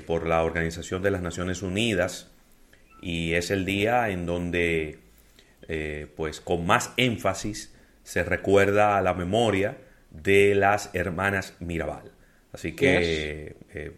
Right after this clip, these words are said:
Speaker 1: en el día de hoy vamos a estar viendo muchas fotos, muchos recuerdos, muchas frases,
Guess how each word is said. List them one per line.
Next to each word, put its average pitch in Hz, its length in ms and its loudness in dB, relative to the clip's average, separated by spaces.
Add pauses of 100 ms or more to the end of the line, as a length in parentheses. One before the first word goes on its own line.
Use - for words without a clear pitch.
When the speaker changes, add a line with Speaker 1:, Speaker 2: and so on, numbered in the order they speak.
Speaker 1:
en 82 80 -12
el 80 80 -6
día 87 160 4
de 98 140 8
hoy 110 160 6
vamos 95 240 4
a 92 60 -4
estar 90 180 0
viendo 87 240 -4
muchas 85 260 -8
fotos, 165 480 6
muchos 90 420 -4
recuerdos, 123 440 2
muchas 98 240 -6
frases, 127 720 0